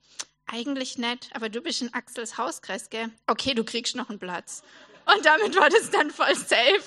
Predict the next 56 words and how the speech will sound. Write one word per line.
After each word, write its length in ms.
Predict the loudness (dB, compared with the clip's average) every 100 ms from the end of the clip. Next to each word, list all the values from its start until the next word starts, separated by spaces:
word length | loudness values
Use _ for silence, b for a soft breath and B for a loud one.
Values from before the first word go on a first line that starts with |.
| 0
und 80 |
ich 120 | 0 0
dachte 280 | 0 0
so, 320 | -2 -2 -4 -4
„Oh 160 | -2
je, 460 | -2 -2 -4 -2 -4
ich 180 | -6 -2
wollte 280 | -2 -2
doch 120 | -4 -2
nicht 220 | -4 0
auf 160 | -2
die 160 | -2 -4
Straße“ 800 | -4 0 0 2 -2 -2 -4 -4
<laughs> 40 |
oder 280 | -4 -2 -4
so. 340 | -4 -6 -6 -6 B B B B B B _ -4
Und 520 | -2 -2 -8 -12 -16 _
die 260 | -10 -8
Woche 520 | -6 -6 -4 -4 -4 -6 -8
war 240 | -6 -4
aber 240 | -6 -8
so 640 | -12 -12 -10 -10 -10 -10 -12 _
krass. 560 | -8 -8 -8 -12 -16 -12
Also 180 | -8
ich 100 | -6
bin 140 | -4 -2
echt 180 | -2 -4
hingegangen 560 | -2 -2 -2 -2 -2
und 140 | -4 -4
dachte, 320 | -4 -6 -14
„Okay, 320 | -12 -6 -6
die 140 | -6
Teachings, 460 | -8 -8 -6 -8 -8
das 140 | -12
finde 180 | -10 -10
ich 60 | -10
ja 80 | -12
ganz 260 | -12 -12 -14 -10
cool, 280 | -4 -2
aber 300 | -2 -4 -4
auf 80 | -6
die 120 | -8
Straße 480 | -12 -6 -2 -2 -6
gehen, 280 | -8 -6 -6
also 200 | -6 -10
das 320 | -10 -10 -2
werd 300 | 2 2 2
ich 160 | -4 -4
nicht 180 | -6 -6
tun, 280 | -6 -4 -4
das 140 | -4
kann 260 | -4 0 0
ich 240 | -2 -2
auch 140 | -4 -4
nicht 320 | -6 -8 -12
tun.“ 340 | -8 -6 -6